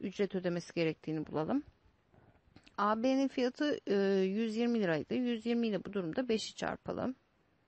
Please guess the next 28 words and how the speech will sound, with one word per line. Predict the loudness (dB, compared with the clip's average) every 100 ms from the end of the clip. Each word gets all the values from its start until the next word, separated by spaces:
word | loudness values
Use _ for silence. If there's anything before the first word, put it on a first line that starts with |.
| _ _ _ _ _ _ _ -4
Beş | -4 0
kere | 0 0
sıfır, | -2 -4 -4
sıfır. | -2 -8 -2 -2 0
Beş | 0 -2
kere | -2 0 0
iki, | -2 -10
on. | -4 -2 -2 -4 -2
Bir | 0
eldemiz | 0 0 -4 -4 -4
var. | -2 0 2 0 -4 _ _ _ _ _ _
Altı | 0 0 0 -4
yüz | -6
lira | -6 -4
yaptı. | -4 -6 -10 -10 -10 _ -20 -20 _ -20 _ -20 -20 -20 -20 -20 _ _
C | 2 4
D | 4 2 0 -14 _ _
şeklindeki | -6 -4 -2 -4 -4 -4
telin | -4 -4
fiyatını | -2 -4 -2 -6
hesaplayalım. | -6 -4 -8 -6 -4 0 0
Sekiz | 0 -4 -6 -10
parça | 0 0 0 -2
vardı. | -2 -2 -2 0 0
Yüz | 0 0
elli | 0 0 -4
liraydı | -2 -2 -2 -4
tanesi. | -6 -4 -4 -6 -8 -2 -2